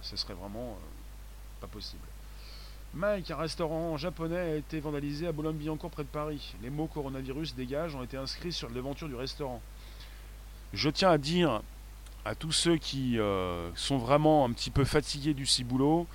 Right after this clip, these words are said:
euh, du cerveau, de la tête, fatigués, pas forcément bêtes, mais des fois de temps en temps, vous fatiguez, quoi. Si jamais vous voulez vraiment taguer et insulter les Asiatiques, les Chinois, les Japonais et les autres, c'est vraiment du racisme, euh,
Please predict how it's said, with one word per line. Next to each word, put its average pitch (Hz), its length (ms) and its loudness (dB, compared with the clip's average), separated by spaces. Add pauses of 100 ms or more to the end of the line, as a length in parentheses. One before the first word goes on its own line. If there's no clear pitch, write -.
(480)
euh, 107 120 0
du 127 140 0
cerveau, 143 480 8
de 123 100 2
la 123 100 6
tête, 147 380 6
fatigués, 135 720 2
pas 127 120 0
forcément 120 440 2
bêtes, 135 320 4
mais 107 100 0
des 110 120 0
fois 135 160 4
de - 60 -2
temps 117 180 0
en 120 100 0
temps, 151 460 4
vous 120 200 0
fatiguez, 139 640 2
quoi. 87 300 0 (540)
Si - 240 4
jamais 165 300 6
vous 131 220 -2
voulez 156 260 0
vraiment 135 320 2
taguer 151 520 4
et 117 40 2
insulter 135 720 2
les 135 300 2
Asiatiques, 135 760 -2
les 156 140 4
Chinois, 151 460 4
les 135 100 4
Japonais 139 480 2
et 110 40 0
les 120 200 2
autres, 185 320 4 (460)
c'est - 240 6
vraiment 143 340 6
du 120 100 -4
racisme, 113 640 2
euh, 95 220 0